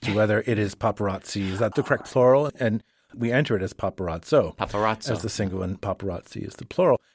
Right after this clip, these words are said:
Speaker 1: And it's one of these minor grammatical things that people like kind of nitpick with each other and
Speaker 2: Absolutely.
Speaker 1: point out. And so this is the kind of thing that people then look to the dictionary
Speaker 2: Sure.
Speaker 1: for.
Speaker 2: It's like graffiti has a singular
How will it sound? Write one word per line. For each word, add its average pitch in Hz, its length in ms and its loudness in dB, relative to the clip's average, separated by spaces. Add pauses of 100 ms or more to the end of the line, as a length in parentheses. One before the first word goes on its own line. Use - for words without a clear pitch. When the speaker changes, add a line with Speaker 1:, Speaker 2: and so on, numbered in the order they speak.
(120)
Speaker 1:
And 175 140 2
it's 185 160 -2
one 240 120 0
of 220 80 -4
these 156 280 -4
minor 117 880 -2 (200)
grammatical 110 560 0
things 110 280 -2
that 107 100 -12
people 110 260 -2
like 98 240 0
kind 87 160 -8
of 82 140 -10 (140)
nitpick 135 360 -4
with 131 120 0
each 123 140 -2
other 131 180 4
and 135 100 2
Speaker 2:
Absolutely. 113 200 0
Speaker 1:
point 143 180 4
out. 151 220 4
And 156 140 0
so 160 140 6
this 185 220 0
is 160 80 -6
the 160 80 -4
kind 156 160 -2
of 135 80 -4
thing 135 140 2
that 123 120 -4
people 113 260 -2
then 107 320 2 (220)
look 107 200 -2
to - 100 -8
the 95 120 -8
dictionary 107 480 -6
Speaker 2:
Sure. - 360 2
Speaker 1:
for. - 40 -8
Speaker 2:
It's 113 100 -8
like 113 120 -2
graffiti 131 720 4
has 120 200 0
a 107 160 -2
singular 113 680 0